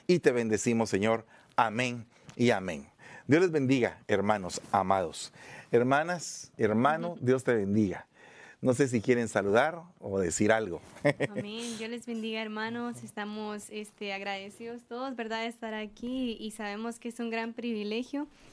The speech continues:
Speaker 2: Y esperamos en el Señor que todo lo que pase hoy, ¿verdad?, sea una bendición para sus vidas, así como también lo va a ser para nosotros.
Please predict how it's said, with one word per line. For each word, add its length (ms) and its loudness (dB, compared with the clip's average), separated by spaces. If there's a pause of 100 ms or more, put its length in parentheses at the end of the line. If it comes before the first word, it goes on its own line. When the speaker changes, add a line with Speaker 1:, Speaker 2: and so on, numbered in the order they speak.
Speaker 2:
Y 60 -2
esperamos 500 -2
en 100 0
el 100 0
Señor 420 -4
que 140 -4
todo 340 -2
lo 140 0
que 160 -6
pase 440 -6
hoy, 200 -4
¿verdad?, 380 -6
sea 200 -6
una 200 -4
bendición 680 -6 (460)
para 220 0
sus 280 -14
vidas, 300 -2
así 200 -10
como 480 -4 (120)
también 320 -4
lo 80 -4
va 60 -2
a 40 -8
ser 160 -10
para 240 -6
nosotros. 560 -14